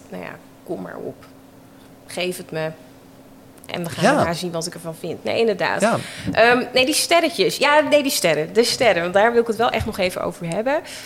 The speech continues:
Speaker 1: Ehm, hoeveel sterren gaf je het bombardement?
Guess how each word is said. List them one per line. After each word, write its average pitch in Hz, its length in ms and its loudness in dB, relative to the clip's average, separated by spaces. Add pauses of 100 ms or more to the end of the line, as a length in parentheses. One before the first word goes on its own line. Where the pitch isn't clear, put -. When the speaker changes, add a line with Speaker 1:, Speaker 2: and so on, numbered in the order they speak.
(180)
Speaker 1:
Ehm, 220 640 6
hoeveel 254 220 -4
sterren 269 340 -4
gaf 254 200 -8
je 262 80 -6
het 214 100 -8
bombardement? 233 800 -6